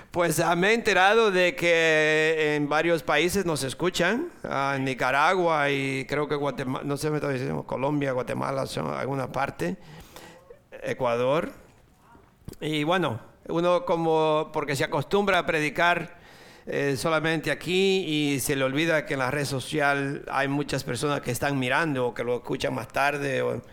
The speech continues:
en otra ocasión, pero nos escuchan, así es que saludamos a todos. Aquí hay varias personas de, de Nicaragua, que la iglesia de nosotros está un poquito... Eh,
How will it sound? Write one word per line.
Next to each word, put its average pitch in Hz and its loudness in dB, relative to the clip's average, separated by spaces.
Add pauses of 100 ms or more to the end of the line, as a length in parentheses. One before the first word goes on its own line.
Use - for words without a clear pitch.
(500)
en 127 -6
otra 127 -2
ocasión, 185 0 (600)
pero 147 0
nos 131 -2
escuchan, 143 -2
así 139 -4
es 131 -4
que 143 0
saludamos 143 0
a 127 -4
todos. 160 2
Aquí 156 -2
hay 160 0
varias 156 0
personas 147 -2 (520)
de, 127 -2
de 127 -4
Nicaragua, 135 0 (500)
que 139 -2
la 135 2
iglesia 135 0
de 147 -2
nosotros 139 -2
está 139 -2
un 143 -4
poquito... 139 -4
Eh, 123 -4